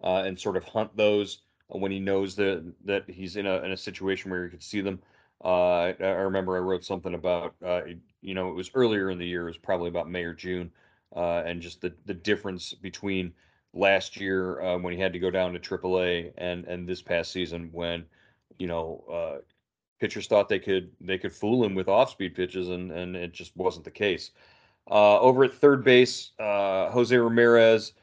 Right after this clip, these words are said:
that's a, that's some pretty stiff competition there. Uh, if you're, you're, you're talking about Rafael Devers,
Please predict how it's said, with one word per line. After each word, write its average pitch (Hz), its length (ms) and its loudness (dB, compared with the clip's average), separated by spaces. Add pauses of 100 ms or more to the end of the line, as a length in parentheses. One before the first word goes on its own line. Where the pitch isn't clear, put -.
(240)
that's 139 260 6
a, 135 160 10
that's 139 260 2 (120)
some - 180 -10
pretty 147 220 2
stiff - 360 2
competition 120 800 2
there. 101 400 2 (360)
Uh, 95 600 2 (140)
if 98 160 -10
you're, 104 280 -4
you're, 104 320 -6
you're 101 120 -12
talking 104 280 4
about 98 200 2
Rafael 107 320 4
Devers, 104 500 2